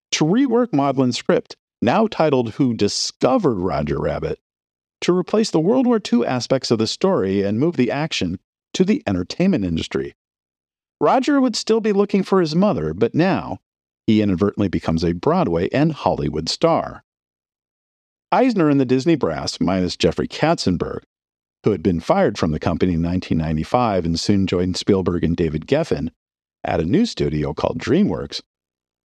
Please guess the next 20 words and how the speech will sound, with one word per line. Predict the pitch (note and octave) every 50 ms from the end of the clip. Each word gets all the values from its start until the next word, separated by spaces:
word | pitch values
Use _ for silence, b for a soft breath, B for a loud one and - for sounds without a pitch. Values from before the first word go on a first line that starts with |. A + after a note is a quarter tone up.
| _
were | - E3
so | E3 - A3+ C4 D4+ D4
impressed | A3+ - - G3+ F#3 - -
with | D3+ B2+ -
Stoner | - - C#3 C3+ C#3 C3+ B2
and | A2+ G#2+
Oliver's | G#2+ A2+ A2+ G#2 G#2 G2 F2+ -
new | A2+ C#3 G#3 A#3+
take | A#3 - - D2 D2 - _ _ _ _ _ _ _ _ _
that | - F3+ F3+
they | - G#3+
brought | - G#3+ G3+ - -
Alan | - C#3 D3+ F3+ F#3 E3 C3 B2
Menken, | B2 D3 E3+ D#3 - D#2+ C#2 C2
the | - G2 G2 - - E3
eight-time | F3 A3 B3 A#3 - - - - E3+ E3+ E3+ - -
Oscar-winning | C#3+ D3 D3+ - - - C#3+ C3+ C3 C3+ C3 B2 A2
lyricist | G#2 B2+ D3 C#3+ C3+ - - B2+ A#2+ -
and | - A2 G2+ -
composer | A2+ G#2+ C3+ C#3 G2 G#2 - - F2+ C2+ -